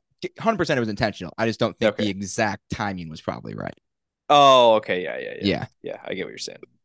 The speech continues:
Speaker 1: But
Speaker 2: Um,
Speaker 1: with, with the, with that, you know, quote unquote women's alliance, and then Emily basically just goes,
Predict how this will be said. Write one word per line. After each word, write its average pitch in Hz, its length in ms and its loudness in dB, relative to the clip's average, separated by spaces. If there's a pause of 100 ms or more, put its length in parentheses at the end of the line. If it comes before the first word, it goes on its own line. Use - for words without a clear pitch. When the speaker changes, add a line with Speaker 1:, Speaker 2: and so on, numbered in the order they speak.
Speaker 1:
But 139 200 8
Speaker 2:
Um, 113 160 6
Speaker 1:
with, 170 220 6
with 170 200 6
the, 180 120 6
with 139 240 2
that, 131 340 6
you 123 80 2
know, 92 60 2
quote 120 180 2
unquote 113 180 2
women's 107 220 4
alliance, 90 580 0
and 107 80 -2
then 101 140 2
Emily 107 240 2
basically 98 280 0
just 92 140 -8
goes, 90 300 -2